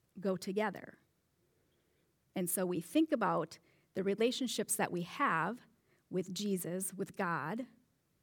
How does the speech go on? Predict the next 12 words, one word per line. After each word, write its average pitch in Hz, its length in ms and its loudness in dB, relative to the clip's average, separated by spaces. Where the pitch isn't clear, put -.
and 196 140 4
then 196 200 2
those 196 280 4
around 180 400 0
us. - 380 -4
Love 180 180 -2
is 185 140 0
big. 185 380 0
It's 185 180 -4
a 196 40 -2
big 185 260 -2
deal. 185 400 -6